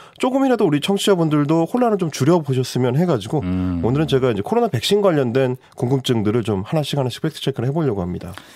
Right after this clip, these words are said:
Speaker 2: 우리 뭐 다른 나라에 비해서 국민들이 방역에도 신경 많이 쓰고
Speaker 1: 네.
Speaker 2: 마스크도 거의 뭐 마일체 수준으로 꼬박꼬박 잘 쓰고
Speaker 1: 그렇죠.
Speaker 2: 그랬는데도 지금 확산세가 이어지고 있기 때문에
Speaker 1: 네.
Speaker 2: 이제 뭐 백신만이 유일한 답이다. 약간 이렇게 조급함이 생길 수밖에 없는
Speaker 1: 네.
Speaker 2: 상황인 것 같기도 한데요.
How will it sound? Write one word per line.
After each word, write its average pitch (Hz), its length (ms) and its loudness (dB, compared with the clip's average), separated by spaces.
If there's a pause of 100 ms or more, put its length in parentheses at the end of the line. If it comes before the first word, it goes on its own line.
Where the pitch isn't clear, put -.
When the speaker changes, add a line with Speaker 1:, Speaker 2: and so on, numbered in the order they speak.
(460)
Speaker 2:
우리 135 160 -2
뭐 151 140 -2
다른 143 280 2
나라에 147 260 2
비해서 135 240 -2
국민들이 151 500 0
방역에도 139 520 0
신경 131 300 -2
많이 85 220 -2
쓰고 - 280 -8 (340)
Speaker 1:
네. - 80 -20
Speaker 2:
마스크도 120 480 0
거의 127 220 -2
뭐 120 420 -2
마일체 120 580 2
수준으로 110 380 -4
꼬박꼬박 123 460 -2
잘 95 200 -4
쓰고 - 280 -4
Speaker 1:
그렇죠. - 140 -2
Speaker 2:
그랬는데도 147 1000 0
지금 131 220 -2
확산세가 139 480 0
이어지고 95 380 -2
있기 - 140 -8
때문에 92 300 -4
Speaker 1:
네. 87 280 -2 (580)
Speaker 2:
이제 - 100 -2
뭐 127 120 0
백신만이 139 680 0
유일한 107 300 0
답이다. 78 400 -8
약간 98 180 -6
이렇게 101 120 -4
조급함이 131 760 -2
생길 165 240 2
수밖에 143 300 -2
없는 95 160 0
Speaker 1:
네. 110 60 0
Speaker 2:
상황인 107 280 -2
것 98 60 -2
같기도 - 260 -6
한데요. 117 420 -4